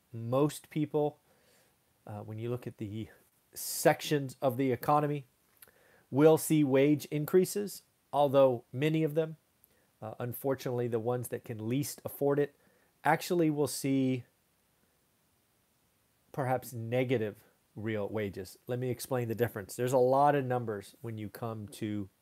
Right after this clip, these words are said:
statistics or economics. So first up,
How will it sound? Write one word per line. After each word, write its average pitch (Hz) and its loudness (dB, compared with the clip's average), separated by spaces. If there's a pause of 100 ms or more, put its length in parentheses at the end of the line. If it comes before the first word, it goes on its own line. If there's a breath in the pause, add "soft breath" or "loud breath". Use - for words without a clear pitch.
(280)
statistics - -6 (480 soft breath)
or 110 0
economics. 110 -6 (360 soft breath)
So 156 2
first 190 6
up, 175 8